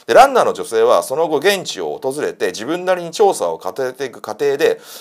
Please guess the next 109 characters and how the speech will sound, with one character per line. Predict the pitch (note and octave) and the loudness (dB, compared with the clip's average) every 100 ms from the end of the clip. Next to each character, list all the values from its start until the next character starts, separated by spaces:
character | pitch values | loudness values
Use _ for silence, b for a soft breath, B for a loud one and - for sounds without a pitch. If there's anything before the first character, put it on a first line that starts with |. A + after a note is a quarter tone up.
| B | B
ナ | A#2+ | -4
イ | C#3 | -2
ト | D#3 | -2
マ | D3+ D#3+ | 2 2
ー | |
チ | D#3 | 2
ャ | D3 | -2
ー | |
に | C#3+ | -2
つ | G3 | -8
い | G3 | -10
て | F3 A#3+ G#3+ | 2 4 4
知 | D3+ | 0
る | C3 | -4
こ | A2+ | -4
と | F#2+ | -4
に | F2 | -4
な | E2+ | -6
っ | F2 | -8
た | - - | -14 -12
と | C3 | -10
い | |
う | B2 | -8
こ | F#2 | -12
と | - | -16
で | |
す。 | - - _ B B B | -20 -20 _ B B B
で、 | G2 | -10
見 | C#3+ | 0
た | G3 | 2
目 | A#3+ | 2
に | A#3 | 0
も | G#2 | -4
い | F#2 | -4
か | D#3+ | -4
に | D3 | -2
も | A#2 | -2
っ | A2+ _ | -4 _
て | F#2+ | -12
い | F2+ | -10
う | F2 | -4
映 | G#2 G#2 | 0 0
像 | A#2 G2+ | 0 -2
な | A#2 | -2
ん | F#2+ | -4
で | |
す | D2+ | -12
け | D#2 | -14
ど | |
も、 | F2 F#2 D2+ _ b b | -6 -4 -4 _ b b
ま | - | 4
あ、 | G3+ - | 4 4
当 | A3+ B3 | 6 6
然 | A#3+ A#3 | 4 2
の | |
こ | A3+ | 0
と | A3 | 2
な | E3+ | 2
が | F2+ | 0
ら | |
先 | A#2 A#2 | -2 -2
ほ | |
ど | B2+ | -2
ち | G#3 | -2
ょ | |
っ | - _ | -6 _
と | - | -14
ち | - F#3 | -8 -2
ら | |
っ | A#3+ | -2
と | |
触 | A2+ | 0
れ | A#2+ | 0
ち | |
ゃ | B2+ | 2
っ | |
た | B2 | 0
ん | G#2+ | -2
だ | |
け | - | -14
ど | |
も、 | G#2+ F#2+ B B | -8 -8 B B
心 | - G3+ | -6 0
眼 | F#3+ F3 | 2 4
論 | D#3+ G#2 | 4 4
争 | E2 A#2+ | 0 -4
起 | - | -4
き | |
て | D#2+ | -12
い | |
ま | D#2+ | -12
す。 | - - b b b | -12 -16 b b b
二 | A2+ D3+ | -10 -8
義 | G#3 | -6
的 | B3 A#3 | -6 -2
な | A3+ | -2
議 | A3 | 0
論 | G#3 G#2+ | 0 -2
と | - | -6
し | - | -8
て、 | A#2+ F#2 - | -2 -2 0
ラ | F#3+ | 2
ン | C#4 B3 | 2 0
ナ | B2 | -2
ー | |
の | F2+ D2+ | -2 -6
女 | F2 | -12
性 | D#2+ C#3+ C#3 | -6 -4 -4
と | - B2 - | 2 0 0